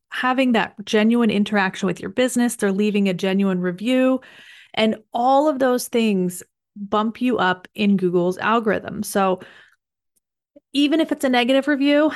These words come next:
if it's a genuine review, Google still likes it.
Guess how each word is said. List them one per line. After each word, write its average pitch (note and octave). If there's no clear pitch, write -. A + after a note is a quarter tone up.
if A#3
it's A3
a A#3
genuine A#3
review, C#4+
Google A#3
still F#3+
likes A#3
it. -